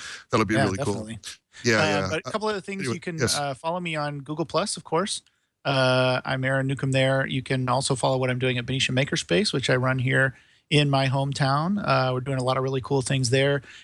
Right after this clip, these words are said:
Speaker 2: And this weekend, actually, tune in, uh, live if you want to, or follow it up in the recording. I'll be on the new Screensavers, so, uh, talking about some really cool things. Uh, the plan right now, I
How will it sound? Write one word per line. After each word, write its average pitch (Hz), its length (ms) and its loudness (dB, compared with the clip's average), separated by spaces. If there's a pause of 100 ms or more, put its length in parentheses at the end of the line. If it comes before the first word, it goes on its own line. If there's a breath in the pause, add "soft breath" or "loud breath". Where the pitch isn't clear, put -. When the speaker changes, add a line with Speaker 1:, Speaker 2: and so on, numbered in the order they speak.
(140)
Speaker 2:
And 143 360 2
this 196 200 0
weekend, 180 380 0
actually, 131 440 0
tune 160 220 -2
in, 147 340 0
uh, 127 220 2
live 147 440 0
if 143 140 -6
you 135 60 -4
want 139 180 -2
to, 220 160 -2
or 113 200 0
follow 127 360 0
it 127 60 0
up 123 160 -4
in 127 80 -2
the 120 100 0
recording. 123 480 0
I'll 117 80 0
be 131 180 0
on 123 320 0 (300 soft breath)
the 139 80 -4
new 170 80 6
Screensavers, 143 760 2
so, 117 680 0
uh, 120 280 2
talking 135 360 -4
about 123 200 0
some 135 140 -4
really 131 140 0
cool 131 160 -2
things. 127 320 -2 (340 loud breath)
Uh, 131 140 4
the 120 80 -4
plan 180 240 2
right 143 140 0
now, 165 220 -2
I 71 120 0